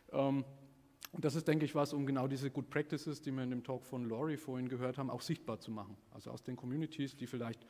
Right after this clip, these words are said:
zu Recht, weil's ein geheimes Projekt ist, versteckt sind, trotzdem mal Leute auf eine Bühne zu stellen und mal drüber erzählen zu lassen und dann im direkten Gespräch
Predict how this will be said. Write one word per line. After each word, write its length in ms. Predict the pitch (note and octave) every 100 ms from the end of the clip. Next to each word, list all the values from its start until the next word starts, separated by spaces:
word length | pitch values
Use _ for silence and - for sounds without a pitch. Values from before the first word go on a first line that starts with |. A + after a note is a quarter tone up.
| - - -
zu 120 | -
Recht, 300 | B2+ D3+ D3
weil's 200 | A#2+ A#2
ein 80 | B2
geheimes 380 | A#2+ A#2 B2 A#2+
Projekt 380 | - A#2+ C#3 -
ist, 200 | C3+ -
versteckt 540 | B2+ - B2 C3 -
sind, 280 | D3 D3 D3 - - - -
trotzdem 360 | B2+ - C#3+
mal 220 | C3 C3
Leute 300 | B2 A#2+ C3+
auf 120 | A#2+ C3+
eine 100 | B2
Bühne 240 | D3+ E3+
zu 140 | -
stellen 340 | C#3 - B2+ B2+
und 80 | B2+
mal 160 | A#2+
drüber 260 | A#2 B2 A#2+
erzählen 460 | A#2+ - A#2+ D3
zu 100 | D#3
lassen 380 | B2+ B2 - B2+
und 140 | A#2+ A2
dann 120 | A2+
im 100 | A#2
direkten 360 | A#2+ A#2+ C#3
Gespräch 480 | B2 - - A#2 -